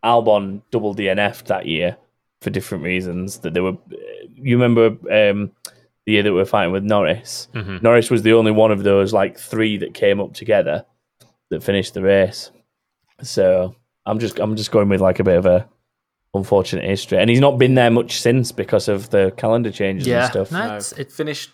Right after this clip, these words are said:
Speaker 1: So
Speaker 3: finished fifteenth in twenty nineteen, Norris.
Speaker 1: Yeah.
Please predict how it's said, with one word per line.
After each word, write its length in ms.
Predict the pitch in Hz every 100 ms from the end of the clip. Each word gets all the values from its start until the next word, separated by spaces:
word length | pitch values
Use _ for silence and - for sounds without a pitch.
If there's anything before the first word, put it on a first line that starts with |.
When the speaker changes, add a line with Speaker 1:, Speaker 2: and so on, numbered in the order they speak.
| -
Speaker 1:
So 220 | - 107
Speaker 3:
finished 200 | 95 95
fifteenth 800 | - - 151 - 131 123 120 -
in 60 |
twenty 300 | 104 110 101
nineteen, 480 | 101 95 - 95 90
Norris. 380 | 87 95 - _ -
Speaker 1:
Yeah. 240 | 101 95